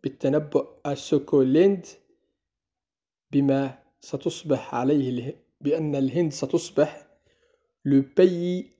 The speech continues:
البلد، le plus، le plus، الأكثر peuplé سكانا.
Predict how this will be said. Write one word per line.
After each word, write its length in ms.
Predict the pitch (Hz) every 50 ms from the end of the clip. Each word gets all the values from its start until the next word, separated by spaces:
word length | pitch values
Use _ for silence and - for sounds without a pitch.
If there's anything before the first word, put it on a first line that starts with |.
| _ _ -
البلد، 800 | 156 156 147 139 135 135 139 160 156 156 139 139 - - - - - - - - - - - - - _ _ _ _ _ _ _ _ _ _ _ _ _ _
le 180 | - 131 139 139
plus، 440 | 139 - - - - 160 170 160 139 - - - _ _ _ _ _ _ _ _ _ _ _ _ _ _ _ _ _ _ _ _ _ _ _ _ _ _ _ _ _ _ _ _ -
le 120 | 143 139
plus، 380 | 135 - - - 160 160 151 139 139 - _ _ -
الأكثر 920 | 131 131 131 123 - - - - - - - - - - 175 170 165 165 - - _ _ _ _ _ _ -
peuplé 540 | 147 135 - - - - 147 143 139 127 117 - - - - _ _ _ _ _ _ _ _ _ _ _ _ _ _ _ _ _ _ _ _ _ _ _ _
سكانا. 840 | - - 131 135 - - - 147 135 127 120 113 107 107 - -